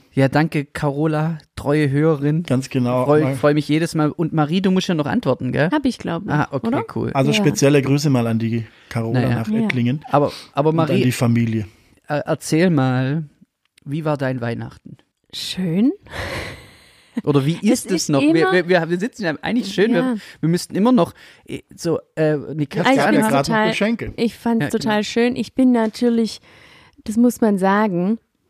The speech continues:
Speaker 3: ich bin so reich beschenkt worden. Der, der Robert, der, also das, da muss ich ihm echt mal, äh, Props geben, so wie du's, wie's du sagst.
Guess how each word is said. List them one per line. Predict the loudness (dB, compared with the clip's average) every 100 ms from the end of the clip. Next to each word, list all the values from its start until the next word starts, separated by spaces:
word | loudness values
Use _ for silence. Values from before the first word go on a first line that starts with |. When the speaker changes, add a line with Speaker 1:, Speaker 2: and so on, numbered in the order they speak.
| _ _ _
Speaker 3:
ich | -10 0
bin | 2 2
so | 2 0
reich | 2 2 0 -2
beschenkt | -6 0 2 2 0
worden. | 0 0 0 -2
Der, | -2
der | -4 -4 -4
Robert, | -4 -2 0 -2 0
der, | -2 -2 -6 _ _ _ _ _
also | -4 -2
das, | 0 -2 0
da | 0
muss | 0 -2
ich | -4
ihm | -4
echt | -2 -4 2
mal, | 2 2 -2 -12 _ _ _
äh, | -2 -2 -2 _ -10
Props | 2 2 2 -8 -4
geben, | 2 2 4 0
so | 2
wie | 2 2
du's, | -2 -8 -10 -16 -20 -2
wie's | -2 -2
du | -4 -4
sagst. | 0 0 -2 -6